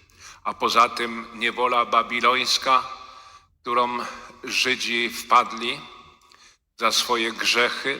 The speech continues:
była takim pomostem między nimi a właśnie Babilonem, tym miejscem, gdzie ci mędrcy byli. I oni właśnie czytali te proroctwa. Zobacząc,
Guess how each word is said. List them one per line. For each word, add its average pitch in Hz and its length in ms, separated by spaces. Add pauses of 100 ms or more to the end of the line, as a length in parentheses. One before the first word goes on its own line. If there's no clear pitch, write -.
była 135 200
takim 147 340
pomostem 147 880
między 117 400
nimi 143 580
a 117 440 (600)
właśnie 113 380
Babilonem, 107 840 (460)
tym 110 300
miejscem, 120 640
gdzie 110 600
ci 107 540 (580)
mędrcy 117 580
byli. 95 420 (960)
I 123 80
oni 185 200
właśnie 185 340
czytali 190 520
te 127 180
proroctwa. 98 1000 (320)
Zobacząc, 147 800